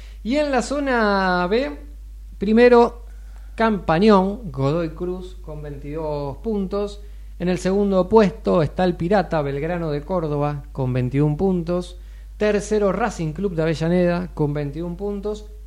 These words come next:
Y cuarto, Central Córdoba de Santiago del Estero, con diecinueve puntos. Hoy River estaría jugando con Central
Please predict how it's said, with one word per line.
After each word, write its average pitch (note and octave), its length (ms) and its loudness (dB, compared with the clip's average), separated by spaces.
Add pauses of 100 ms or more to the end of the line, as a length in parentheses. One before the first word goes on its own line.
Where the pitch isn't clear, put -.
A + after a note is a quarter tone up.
Y B3+ 120 -10
cuarto, C4+ 720 -2
Central A#3 840 -2
Córdoba G#3 480 -4
de F#3+ 160 -4
Santiago F3+ 540 -4
del G#3 200 -4
Estero, G3+ 600 -6 (480)
con G3+ 400 -4
diecinueve E3 600 -6
puntos. B2 520 -8 (280)
Hoy B3 220 2
River B3+ 480 0
estaría E3 340 -4
jugando G3 400 -4
con F#3 220 -10
Central F#3 640 -10